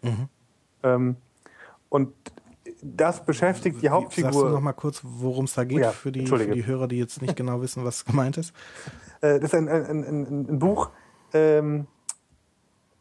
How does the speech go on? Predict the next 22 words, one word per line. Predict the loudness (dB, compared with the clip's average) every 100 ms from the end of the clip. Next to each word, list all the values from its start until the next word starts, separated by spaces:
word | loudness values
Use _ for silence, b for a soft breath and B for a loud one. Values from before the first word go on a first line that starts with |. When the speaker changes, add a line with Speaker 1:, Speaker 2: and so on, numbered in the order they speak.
| _ _ _ _ -8
Speaker 2:
also | 0 2
letzten | 2 2
Endes | 0 0 -4
ein | -2
Zeitreisenroman. | 0 2 2 0 -4 -12 -14 -18 -20
Es | -14
gibt | -16 -10
eine, | -10 -8
eine, | -8 -6
eine | -6 -8
Gelegenheit | -4 2 2 2 0 0
für | -2
die | 0
Hauptfigur, | 0 -2 -4 2 2 2 B B B B
äh, | -2 -2
ins | -2 -4 2
Jahr | 4 4 4
neunzehnhundertachtundfünfzig, | 2 2 -2 -2 0 2 4 4 2 -2 -2 -2 -4 -2 -2 -2 -6 -8
glaub | -6 -6
ich, | -8
zu | -18 -14
reisen. | -12 -10 -12